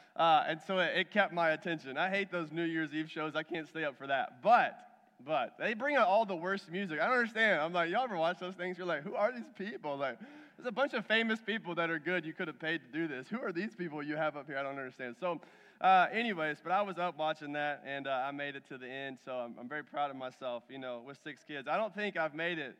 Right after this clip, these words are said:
I've made it till New Year's Eve, uh, in a while. So, uh, you should all be very proud of me, okay? I'm, I'm your young, energetic pastor, okay? So I'm ready to roll. And I stayed up so late, which means I'm really tired this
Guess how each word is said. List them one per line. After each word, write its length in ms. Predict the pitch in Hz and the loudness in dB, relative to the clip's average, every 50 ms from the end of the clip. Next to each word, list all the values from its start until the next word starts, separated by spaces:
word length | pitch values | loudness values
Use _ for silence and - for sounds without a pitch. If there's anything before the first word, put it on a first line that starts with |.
| - | -6
I've 200 | 131 139 139 131 | -4 -4 -4 -4
made 200 | 143 151 151 156 | -4 -6 -4 -4
it 120 | 151 143 120 | -6 -8 -8
till 140 | - 147 139 | -10 -12 -10
New 120 | 135 139 139 | -10 -10 -10
Year's 320 | 139 135 135 131 127 117 | -10 -10 -10 -10 -10 -10
Eve, 260 | 127 131 131 127 113 104 - - | -12 -12 -12 -12 -14 -14 -10 -8
uh, 220 | 120 120 120 113 | -6 -6 -6 -6
in 80 | 127 127 | -6 -8
a 60 | 120 | -8
while. 360 | 120 120 120 120 110 110 110 - - | -6 -6 -6 -6 -6 -8 -12 -12 -10
So, 280 | 139 135 127 123 117 - - - - - - _ _ - | -8 -8 -8 -8 -10 -14 -18 -20 -20 -20 -20 _ _ -4
uh, 180 | 131 135 135 127 | -2 -2 -2 -2
you 60 | 127 - | -4 -8
should 80 | - 147 | -10 -10
all 60 | 139 | -10
be 100 | 127 127 | -10 -10
very 200 | 123 135 135 127 | -10 -10 -10 -8
proud 280 | 117 151 147 147 143 | -4 -2 -2 -2 -2
of 80 | 131 120 | -4 -6
me, 120 | 120 123 | -10 -12
okay? 180 | 120 117 - 135 | -10 -10 -8 -6
I'm, 260 | 135 131 127 120 107 104 - | -6 -6 -6 -8 -12 -14 -14
I'm 160 | 120 135 135 | -12 -12 -10
your 200 | 135 131 127 120 113 110 | -10 -8 -8 -8 -10 -10
young, 240 | 120 135 135 135 131 | -8 -8 -8 -8 -8
energetic 600 | 131 123 123 120 110 107 131 131 127 120 110 110 - | -10 -10 -10 -12 -10 -8 -8 -8 -8 -8 -10 -12 -10
pastor, 480 | 135 127 120 117 110 - 110 113 110 - | -8 -6 -6 -8 -10 -14 -16 -16 -14 -10
okay? 240 | - 131 127 123 123 - | -10 -8 -8 -8 -10 -12
So 200 | - 135 120 117 110 110 - _ _ _ _ _ _ _ _ _ _ _ _ _ _ _ _ _ _ _ - | -10 -8 -8 -8 -10 -12 -16 _ _ _ _ _ _ _ _ _ _ _ _ _ _ _ _ _ _ _ -16
I'm 60 | 127 | -12
ready 240 | 123 131 135 131 127 | -10 -8 -8 -8 -8
to 80 | 123 120 | -10 -10
roll. 420 | 123 135 139 135 127 117 113 107 - - - - - - - _ - | -8 -6 -4 -4 -4 -4 -6 -10 -14 -18 -20 -20 -20 -20 -20 _ -12
And 100 | - 147 | -8 -6
I 60 | 156 160 | -6 -4
stayed 240 | - - 175 170 | -4 -4 -4 -4
up 80 | 160 147 - | -4 -6 -6
so 100 | - 156 | -4 -4
late, 120 | 151 151 | -2 -2
which 140 | 135 135 - | -4 -6 -8
means 180 | 156 151 143 131 | -8 -8 -8 -8
I'm 140 | 135 131 | -8 -10
really 160 | 143 151 143 131 | -10 -10 -10 -8
tired 340 | - 147 139 135 131 131 | -6 -4 -2 -2 -2 -4
this 140 | 123 127 127 | -8 -12 -14